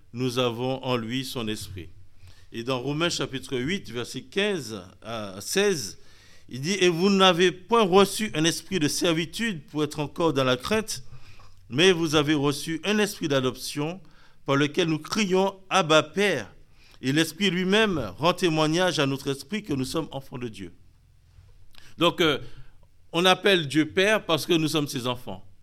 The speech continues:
Et pour être ses enfants, il faut croire en Jésus. Il faut recevoir Jésus-Christ dans son cœur comme sauveur et Seigneur pour recevoir son esprit et qui fait que nous devenons, euh, des enfants de Dieu par adoption.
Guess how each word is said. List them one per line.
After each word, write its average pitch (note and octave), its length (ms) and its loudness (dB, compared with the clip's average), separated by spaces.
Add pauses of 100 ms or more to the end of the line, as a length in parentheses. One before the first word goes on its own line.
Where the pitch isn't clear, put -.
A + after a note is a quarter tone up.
Et D3 120 2
pour F3+ 200 4
être G3 120 2
ses D#3 180 -2
enfants, F3+ 500 0 (380)
il C3+ 100 -6
faut D#3 160 0
croire F#3 400 6
en C#3+ 100 4
Jésus. C#3+ 540 2 (300)
Il B2 80 -8
faut D#3+ 200 4
recevoir G3+ 540 6
Jésus-Christ D#3 720 0
dans C3+ 200 0
son C3 180 -6
cœur F3+ 300 -2
comme C#3 180 -2
sauveur D#3 640 0 (340)
et D#3+ 120 4
Seigneur D#3+ 560 2
pour A#3 200 0
recevoir G3+ 600 4
son E3 180 0
esprit D#3 540 -2 (440)
et E3+ 220 4
qui E3 160 -4
fait F3+ 220 0
que D#3+ 160 0
nous C#3 220 -2
devenons, C#3 600 0 (380)
euh, A#2+ 140 0
des B2+ 200 0
enfants D3 280 2
de C3 120 2
Dieu C#3 240 0
par D3 440 2
adoption. C#3+ 680 0